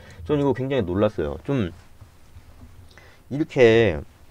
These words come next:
이 정도면 어닝 서프라이즈라고 봐도 되거든요. 근데 왜냐하면 사람들이 살기 어려워지고 빠듯해지면은 가장 먼저 이제 지출을 줄이기 위해서 하는 행동이 보험 줄이는 거거든요. 그런데 그런 보험을 줄이는 이제 어떤 그런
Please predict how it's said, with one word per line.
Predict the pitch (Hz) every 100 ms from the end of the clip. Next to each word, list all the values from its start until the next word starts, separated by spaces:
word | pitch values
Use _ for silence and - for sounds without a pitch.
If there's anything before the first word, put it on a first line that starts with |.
| - - - -
이 | 104
정도면 | 143 156 156
어닝 | 113 98 127 127
서프라이즈라고 | 120 - 123 113 101 107 107 95 95
봐도 | 90 80 -
되거든요. | 78 76 78 104 - - - -
근데 | 104 104
왜냐하면 | 95 120 117 127 98 73 - - - - -
사람들이 | 131 156 156 135 120
살기 | 107 131 123
어려워지고 | 90 85 98 110 107 95 92 82 82 82 -
빠듯해지면은 | 101 131 - 123 92 85 85 85
가장 | - 95 127 110
먼저 | 95 95
이제 | 90 82
지출을 | - 98 131 127
줄이기 | 104 101 95 90
위해서 | 87 85 90
하는 | 95 127 123
행동이 | 131 120 104 117 107 73 -
보험 | - 117 139
줄이는 | 110 90 78
거거든요. | 73 69 98 113 175 - - _ _ - - - - -
그런데 | 156 160
그런 | 127 139 139 110
보험을 | 117 135 147 143 135 131 110
줄이는 | - 110 127 127 123 120 117 113 110 - - 113 113 107
이제 | 95 98
어떤 | 87 85 95 85
그런 | 87 85 80 78